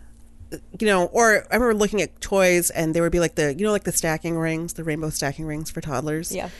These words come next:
Speaker 1: And they had the rainbow ones that you know that you're picturing in your head right now, but right next to it, they had ones that were ten different shades of pink, like, the girl ones. And the girl ones, if you look,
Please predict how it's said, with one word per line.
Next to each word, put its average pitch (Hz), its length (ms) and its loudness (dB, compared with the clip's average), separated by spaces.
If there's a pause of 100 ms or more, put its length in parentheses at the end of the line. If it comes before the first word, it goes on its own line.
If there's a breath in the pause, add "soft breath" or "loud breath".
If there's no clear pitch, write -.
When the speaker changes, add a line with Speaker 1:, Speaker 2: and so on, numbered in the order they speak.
(200 loud breath)
Speaker 1:
And 170 540 2 (200)
they 190 100 4
had 208 180 2
the 202 80 4
rainbow 214 320 4
ones 180 300 2
that 170 100 -2
you 185 80 2
know 175 180 4
that 170 140 0
you're 170 140 4
picturing 202 420 2
in 196 80 -2
your 180 80 0
head 180 200 -2
right 180 140 -2
now, 165 220 -2
but 147 140 -6
right 233 140 4
next 233 220 0
to 220 60 -2
it, 190 80 -2
they 185 100 0
had 185 180 2
ones 175 280 0
that 156 120 -2
were 151 240 -2 (600 loud breath)
ten 170 200 0
different 156 260 -10
shades 156 240 -8
of - 120 -10
pink, - 460 -4 (380)
like, 160 160 -4
the 175 80 -6
girl 160 460 -4
ones. 131 560 -12
And 269 140 2
the 302 40 0
girl 370 220 4
ones, 240 500 2 (320)
if 220 160 0
you 226 80 4
look, 202 340 2